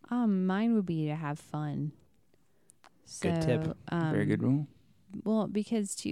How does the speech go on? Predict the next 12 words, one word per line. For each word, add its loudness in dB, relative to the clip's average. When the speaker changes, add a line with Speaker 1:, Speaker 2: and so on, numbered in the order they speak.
Speaker 1:
you -2
know, 2
if -6
you -2
think -2
about -4
your -4
own 0
teachers, -4
the 2
ones 2
that -4